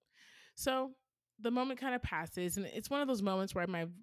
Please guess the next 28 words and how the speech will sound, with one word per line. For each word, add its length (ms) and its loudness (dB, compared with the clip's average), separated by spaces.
I 100 -2
raised 300 0
my 120 -2
voice 320 -2
and 80 -6
the 40 -4
room 200 -2
kinda 180 -4
got 160 -4
still, 320 -2
like, 140 -2
what's 240 -8
going 260 -4
on, 140 -4
and 120 -6
everyone's 360 -8
looking, 640 -6
and, 200 -10
you 140 -8
know, 240 -8
um, 320 -4
I'm 180 0
feeling 260 0
a 40 0
little 220 2
bit 160 -2
embarrassed. 680 -4
He's 680 -8